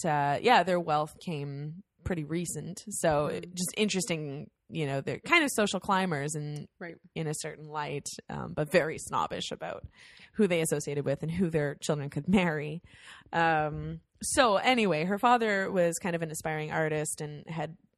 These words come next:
Speaker 1: would have liked to have gone down that path, but didn't feel it, he was able to, but he was interested in photography, and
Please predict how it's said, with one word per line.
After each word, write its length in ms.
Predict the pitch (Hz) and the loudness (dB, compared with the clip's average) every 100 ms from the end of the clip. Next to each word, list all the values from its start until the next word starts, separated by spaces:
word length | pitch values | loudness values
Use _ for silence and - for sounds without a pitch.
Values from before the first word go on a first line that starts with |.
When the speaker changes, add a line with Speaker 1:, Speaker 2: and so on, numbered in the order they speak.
| - | -2
Speaker 1:
would 180 | 190 175 | 0 2
have 100 | 175 | 4
liked 260 | 170 143 | 2 2
to 80 | - | -4
have 40 | 165 | -4
gone 160 | 151 | -4
down 140 | 151 151 | -4 -6
that 120 | - | -4
path, 280 | 160 151 - | -2 -4 -4
but 200 | - - _ - - _ - | -8 -8 _ -20 -20 _ -6
didn't 240 | 165 143 | -6 -6
feel 240 | - 156 | -6 -6
it, 80 | - - - | -6 -10 -12
he 140 | 160 | -8
was 120 | 151 | -6
able 280 | - 247 233 | 0 2 0
to, 200 | 226 165 | 0 -2
but 160 | 170 180 | 2 2
he 100 | 190 | 2
was 260 | 196 262 277 | 2 2 2
interested 420 | 247 196 165 151 | -4 -4 -6 -6
in 60 | 156 | -8
photography, 720 | - 240 233 185 - 85 180 - - - - - | -4 0 0 -2 -6 -10 -12 -16 -20 -20 -20 -4
and 460 | - 165 156 160 | 2 2 2 -4